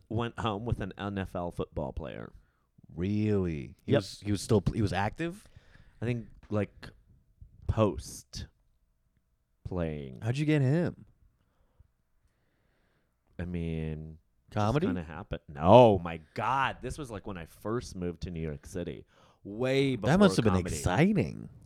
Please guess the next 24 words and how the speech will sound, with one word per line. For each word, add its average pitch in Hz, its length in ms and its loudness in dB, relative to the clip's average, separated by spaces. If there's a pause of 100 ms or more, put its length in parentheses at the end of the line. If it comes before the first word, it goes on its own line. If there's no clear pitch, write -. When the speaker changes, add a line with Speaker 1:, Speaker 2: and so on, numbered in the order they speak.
Speaker 1:
Oh, 110 220 2
yeah. 95 360 0
But 110 120 0
it 113 100 -2
was, 113 220 -4 (420)
it 175 160 0
Speaker 2:
You 127 80 8
Speaker 1:
was, - 60 10
Speaker 2:
brought 143 160 12
him 131 60 12
Speaker 1:
like 113 60 6
Speaker 2:
back, 120 300 10
you 117 100 -4
brought 110 200 4
him 107 60 2
back 98 180 2
here? 151 420 -2
Speaker 1:
No, 139 360 0
I 98 60 2
went, 113 220 -4 (400)
he 147 200 -2
had 139 440 0
a 107 520 2 (340)
very 92 800 2